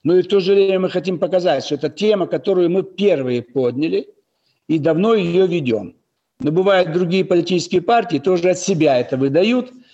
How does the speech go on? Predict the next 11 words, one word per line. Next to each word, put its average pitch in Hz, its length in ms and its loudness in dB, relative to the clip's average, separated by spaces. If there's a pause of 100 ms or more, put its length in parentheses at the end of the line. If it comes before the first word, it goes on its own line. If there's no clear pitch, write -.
(340)
и 147 540 0
мы 175 160 2
вынуждены, 175 760 2 (240)
как 143 200 2
бы, 135 240 4
мы 160 180 4
рады, 190 360 2
что 139 200 -2
они 147 140 2
тоже 143 300 0
поддерживают. 123 800 -2